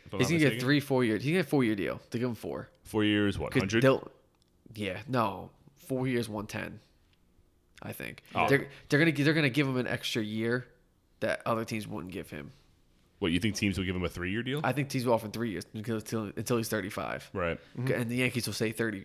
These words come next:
Speaker 2: I'll give you a four-year deal," because they want him
Speaker 1: Yeah.
Speaker 2: badly.
Speaker 3: They need him badly.
Speaker 1: Yeah, he's their most valuable player.
Speaker 2: Hands down, yeah.
Speaker 1: Um, shortstop, uh, we got three options. Uh, Marcus Semien.
Speaker 2: He's staying.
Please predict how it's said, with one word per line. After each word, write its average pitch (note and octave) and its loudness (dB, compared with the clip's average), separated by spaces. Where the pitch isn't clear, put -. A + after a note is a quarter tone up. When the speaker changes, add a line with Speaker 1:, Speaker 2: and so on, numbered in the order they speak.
Speaker 2:
I'll A2+ 2
give G#2+ -4
you A2 -4
a A2 -6
four-year A#2 0
deal," D#2+ -6
because G2+ -6
they F2+ -6
want D#2+ -10
him - -14
Speaker 1:
Yeah. - -4
Speaker 2:
badly. D#2 -8
Speaker 3:
They A#2 -12
need G#2+ -6
him E2+ -10
badly. - -6
Speaker 1:
Yeah, G#2 2
he's A2+ 0
their C3 6
most A#2 2
valuable F2 -2
player. C#2+ -10
Speaker 2:
Hands A2+ -10
down, B1 -10
yeah. C2 -10
Speaker 1:
Um, F#2+ -4
shortstop, C#3 -2
uh, G#2+ -2
we G#2 -6
got G2+ 0
three B2+ 0
options. A2 -4
Uh, F#2+ -4
Marcus A2 -4
Semien. G2 -4
Speaker 2:
He's D#3+ 2
staying. G2+ -2